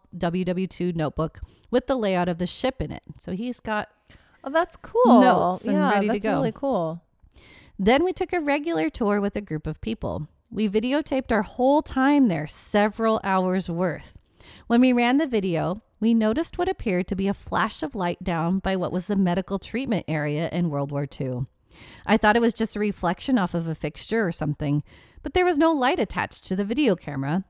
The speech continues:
Speaker 1: and no one else was down there except my family and the tour guide,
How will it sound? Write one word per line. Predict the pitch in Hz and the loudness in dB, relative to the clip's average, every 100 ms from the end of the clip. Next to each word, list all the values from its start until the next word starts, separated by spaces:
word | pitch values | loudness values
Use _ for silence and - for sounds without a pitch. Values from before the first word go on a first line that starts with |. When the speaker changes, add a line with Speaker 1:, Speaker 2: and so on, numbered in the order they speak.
| - | 0
Speaker 1:
and | 220 233 | 6 8
no | 240 277 | 8 8
one | 302 | 6
else | 240 233 254 | 4 2 -2
was | 208 | -4
down | 202 185 220 | 0 2 2
there | 196 | 0
except | - - 185 | -4 -4 0
my | 196 | 0
family | - 180 180 202 | 0 0 2 2
and | 220 | 2
the | |
tour | - 233 202 | 0 -2 -2
guide, | 180 160 165 | -2 -2 -4